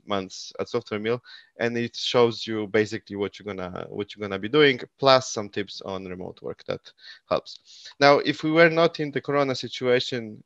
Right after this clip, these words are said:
uh, there are meetings, uh, which are super important. Uh, one thing you can still do is the, the everyday meeting, uh, on, on video. We have a status for,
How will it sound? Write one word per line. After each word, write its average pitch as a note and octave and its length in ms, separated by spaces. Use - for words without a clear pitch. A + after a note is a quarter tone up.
uh, G#2+ 400
there A#2+ 220
are A#2 40
meetings, B2 680
uh, G#2+ 140
which A#2+ 220
are G#2+ 260
super - 400
important. A2 640
Uh, A2 300
one C3+ 360
thing B2 280
you A2 120
can G#2+ 160
still A2 200
do G#2+ 320
is - 400
the, F#2 380
the - 160
everyday G#2 400
meeting, F#2+ 500
uh, - 400
on, G2 140
on F#2+ 240
video. G#2 340
We F#2+ 120
have G2 260
a G2+ 120
status G2+ 480
for, G2 320